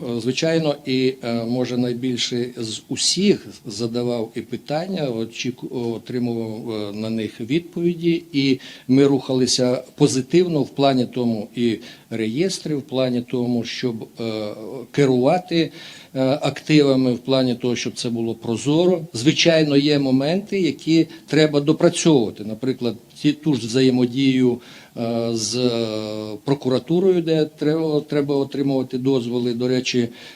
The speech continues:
на останній зустрічі з армою, коли, е, ми підводили підсумки Рахункової палати, ми про це говорили теж. І я розраховував, що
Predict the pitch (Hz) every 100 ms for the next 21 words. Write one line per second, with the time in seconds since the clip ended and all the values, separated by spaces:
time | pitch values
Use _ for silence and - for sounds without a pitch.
0 | - 120 120 123 135 113 - 131 127 120
1 | 117 110 123 - 113 104 - 107 117 -
2 | 127 117 113 113 107 107 107 110 110 110
3 | 107 - 113 110 101 113 110 110 107 107
4 | 104 110 - 107 101 - 110 104 - 123
5 | 110 104 110 110 110 104 104 107 127 196
6 | 139 117 113 110 - 120 120 113 113 107
7 | 104 - 107 - - - - - - 120
8 | 113 131 143 160 131 117 123 - 143 139
9 | 131 120 - - 139 131